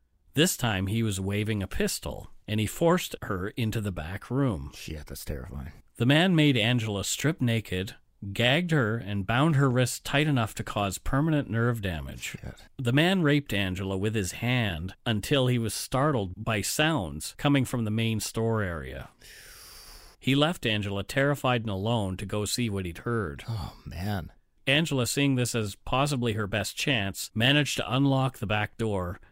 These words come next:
Speaker 1: and fled, naked, still bound and screaming, down the alleyway behind the store. The man fled too.
Speaker 2: Uh,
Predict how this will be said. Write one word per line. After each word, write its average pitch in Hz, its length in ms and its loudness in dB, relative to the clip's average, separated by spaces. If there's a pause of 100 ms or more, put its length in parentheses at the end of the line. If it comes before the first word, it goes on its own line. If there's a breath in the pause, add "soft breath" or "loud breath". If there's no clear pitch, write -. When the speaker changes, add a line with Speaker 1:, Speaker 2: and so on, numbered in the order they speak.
(100)
Speaker 1:
and 107 220 0
fled, 113 500 2 (100)
naked, 107 600 0 (100)
still 147 420 2
bound 120 420 2
and 95 120 -4
screaming, 120 680 2
down 107 240 0
the 113 160 -2
alleyway 101 480 0
behind 104 480 -2
the - 20 -6
store. 107 640 -4 (720)
The 117 100 -2
man 120 300 4
fled 95 340 -4
too. 110 360 -4 (420 soft breath)
Speaker 2:
Uh, 135 160 2